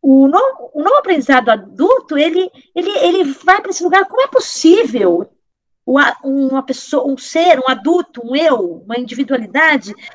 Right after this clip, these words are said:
incorporar algo totalmente novo no mundo? Isso é o significado da palavra inovar. Se a gente não parte desse lugar, o que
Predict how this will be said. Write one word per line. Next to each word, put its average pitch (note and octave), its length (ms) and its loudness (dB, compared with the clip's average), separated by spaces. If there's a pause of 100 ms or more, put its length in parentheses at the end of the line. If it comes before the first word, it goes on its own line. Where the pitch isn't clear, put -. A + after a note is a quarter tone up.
(120)
incorporar D4 760 2
algo C#4 320 2 (200)
totalmente C#4+ 720 0
novo F3+ 360 -6
no F3 120 -16
mundo? E3+ 400 -20 (640)
Isso C5+ 260 -2
é C5+ 100 -2
o E4 100 4
significado A#3+ 440 -6
da G3 60 -8
palavra F3+ 360 -8
inovar. D#3 520 -12 (600)
Se - 240 2
a D#4+ 80 4
gente C5+ 360 0
não G4 160 -2
parte A3 580 0
desse C4 340 2
lugar, G3+ 440 -6
o G3+ 60 -12
que - 240 -16